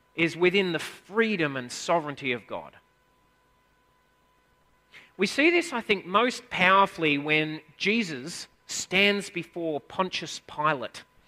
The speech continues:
I wonder if you remember the scene. If you don't, here it is. He's standing before Pontius Pilate, the Roman governor, and Pilate says this. He says, "Don't you realize, you little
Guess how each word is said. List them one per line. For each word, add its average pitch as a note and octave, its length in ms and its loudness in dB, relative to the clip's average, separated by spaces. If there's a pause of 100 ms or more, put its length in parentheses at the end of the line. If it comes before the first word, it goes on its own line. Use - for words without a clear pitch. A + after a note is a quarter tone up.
(260)
I D#3 60 2
wonder G3+ 200 4
if F#3+ 140 0
you F3+ 60 0
remember D#3+ 400 0
the C#3 100 -6
scene. B2+ 460 -4 (240)
If C#3+ 80 -16
you C3+ 40 -14
don't, D#3 260 4 (500)
here F3+ 200 6
it F3+ 60 6
is. D3 300 2
He's E3 140 -4
standing A#3+ 360 4
before F#3 300 2
Pontius G#3 380 0
Pilate, F#3 440 4
the E3 80 -2
Roman F#3+ 640 2 (300)
governor, D#3+ 560 4 (1120)
and E3 380 2 (680)
Pilate G#3+ 520 4 (160)
says F3 800 2 (340)
this. D3+ 460 -6 (100)
He F3 80 -8
says, A3 320 2 (380)
"Don't F#4 400 0
you G3+ 400 0
realize, G#3 880 2
you C#3 440 -4
little C#3+ 360 -10